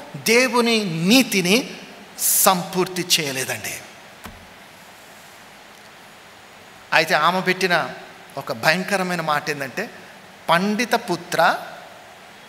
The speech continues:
పరమ" అని రాసిందండి. "పండిత పుత్ర" అని రాసి, అయితే నేను చెప్పాను, "Thank you, thank you ma'am" అని పెట్టాను.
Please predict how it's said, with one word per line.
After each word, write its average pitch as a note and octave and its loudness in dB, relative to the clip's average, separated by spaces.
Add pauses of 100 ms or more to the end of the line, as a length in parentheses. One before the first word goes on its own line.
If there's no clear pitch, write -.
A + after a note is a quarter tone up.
(280)
పరమ" D#3+ 4 (300)
అని D4 2 (440)
రాసిందండి. - -10 (2500)
"పండిత A3+ 4
పుత్ర" G3 2 (600)
అని C3 -6
రాసి, B2 -8 (1400)
అయితే C3+ 0
నేను D3+ -2
చెప్పాను, C#3+ -6 (160)
"Thank G3+ 4 (100)
you, C#3 -4 (640)
thank D3+ -6
you E3 -4
ma'am" D3 2 (800)
అని A#2+ -8
పెట్టాను. G#2+ -16